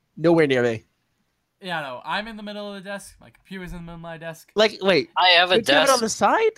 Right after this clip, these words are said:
Speaker 1: Like, isn't it, like, super hot under a desk? Or do you have it under a desk? Or you, what?
Speaker 2: It's under a desk.
Speaker 1: Why would you do that? Doesn't it
Speaker 2: Like, my
Speaker 1: air?
Speaker 2: desk is weird.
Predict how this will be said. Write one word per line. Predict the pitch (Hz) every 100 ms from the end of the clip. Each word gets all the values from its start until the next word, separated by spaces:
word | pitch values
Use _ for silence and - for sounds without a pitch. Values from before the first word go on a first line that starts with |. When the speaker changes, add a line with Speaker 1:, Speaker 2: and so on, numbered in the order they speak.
| _
Speaker 1:
Like, | - 165 156 _ _
isn't | 175 185 220
it, |
like, | 196 165
super | - 175 196 160
hot | 131 139 -
under | 147 143
a | 123
desk? | 120 175 - - - -
Or | 147
do |
you | 143
have | 139
it | 175
under | 269 277
a | 233
desk? | 269 -
Or | 175
you, | 190
what? | 180 151 - _ _ _ _ _ _ _ _
Speaker 2:
It's | 202 180 -
under | 226 240 214 175
a | 131
desk. | 117 120
Speaker 1:
Why | 170 196
would | 175
you | 180
do | 160
that? | 107 55 - _ _ _ _ -
Doesn't | 156 156
it | 151
Speaker 2:
Like, | 156 208 - _ _ _ _ _ _ _
my | 185
Speaker 1:
air? | 196
Speaker 2:
desk | 220 -
is | 180 131
weird. | 127 110